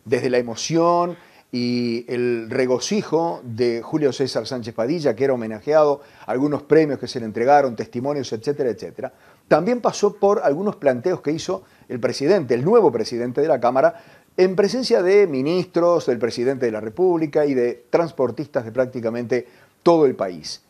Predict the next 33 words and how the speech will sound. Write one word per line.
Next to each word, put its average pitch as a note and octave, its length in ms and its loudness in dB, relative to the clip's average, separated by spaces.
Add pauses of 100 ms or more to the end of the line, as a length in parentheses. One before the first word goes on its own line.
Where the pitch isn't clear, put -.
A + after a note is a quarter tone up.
(160)
Hoy C4 120 4
vamos C4+ 300 2
a F3 80 0
profundizar D#3 500 -4
en E3 60 -4
esta D3+ 180 -8
segunda C3+ 340 -4
parte. - 280 -12 (440)
Hoy G#3+ 120 2
vamos G#3+ 240 2
a E3 40 0
hablar F3 200 4
con D3+ 160 -2
Juan F3+ 320 0
Salgado, G2+ 580 -2 (760)
un B2+ 120 -10
hombre C#3+ 200 0
vinculado C3+ 540 2 (280)
durante C#3 400 0
muchísimos E3 560 -4
años G3 380 -2 (260)
a C3 120 2
la C3 60 2
empresa C3+ 380 2
Cucha. C#3+ 320 -4
Sigue C4 340 -2
vinculado A2+ 400 0
a - 20 -2
la A#2 60 -2
empresa D3 320 -4
Cucha, A#3 280 -4
pero D#3 180 0
ahora D#3+ 360 2